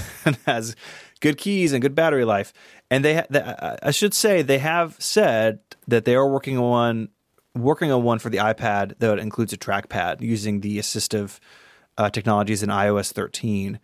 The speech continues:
Do you think it's worth waiting for that? I've used a mouse with my iPad some. I think it's really weird, and I don't, I don't particularly find it useful personally. But do you think it's worth waiting for that? Or, like,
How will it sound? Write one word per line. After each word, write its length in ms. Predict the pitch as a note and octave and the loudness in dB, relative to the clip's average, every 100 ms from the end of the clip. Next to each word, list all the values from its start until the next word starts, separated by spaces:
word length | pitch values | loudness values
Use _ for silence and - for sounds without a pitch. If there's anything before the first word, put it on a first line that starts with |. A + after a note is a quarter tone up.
| _ - _ _ | _ -20 _ _
Do 80 | A#2+ | 0
you 60 | |
think 160 | B2+ D3 | 2 2
it's 140 | C3 | 0
worth 380 | A#2+ C3 C3+ - - | 2 2 0 -6 -14
waiting 520 | A2 A2+ A#2+ D#3 E3 | -2 2 2 0 -4
for 180 | E3 E3+ | -4 -2
that? 280 | D#3 E3 D#3+ | 0 0 0
I've 200 | C#3 F3 | 0 0
used 200 | D#3 E3 | -2 0
a 40 | F3+ | 0
mouse 300 | D#3+ D#3 E3+ | 2 0 0
with 120 | D#3+ | -2
my 240 | D#3 C#3 | 0 0
iPad 220 | D3+ D#3+ D#3 | 0 -2 -2
some. 340 | F3 E3 D#3 | 0 0 0
I 100 | C3+ | -2
think 140 | A#2 | -2
it's 100 | A2+ | -2
really 160 | A2+ A2+ | 0 0
weird, 360 | G#2 A2 A2+ A2 | 2 2 2 0
and 60 | |
I 60 | G2 | 0
don't, 220 | G#2 - _ _ _ _ _ _ _ - | 0 -2 _ _ _ _ _ _ _ 0
I 100 | A#2 | 0
don't 140 | A#2+ | 0
particularly 260 | B2+ C#3 C#3+ | 0 0 2
find 200 | C#3+ C3 | 0 0
it 60 | |
useful 300 | C3 C3 D3 | -2 -4 -6
personally. 580 | C3 A#2+ A#2+ D#3+ E3+ F3+ _ - - | -4 -4 -4 -2 -4 -4 _ -20 -8
But 80 | A#2+ | 0
do 60 | |
you 40 | B2 | 0
think 160 | C3+ | 2
it's 160 | A#2+ - | -2 0
worth 300 | A#2 A#2+ A#2 | 2 2 0
waiting 340 | A2 A2+ D3 | 0 2 2
for 160 | E3+ F3+ | -2 0
that? 280 | F#3 F#3+ D#3+ | 2 2 2
Or, 80 | A#2 | 2
like, 180 | A2 | 0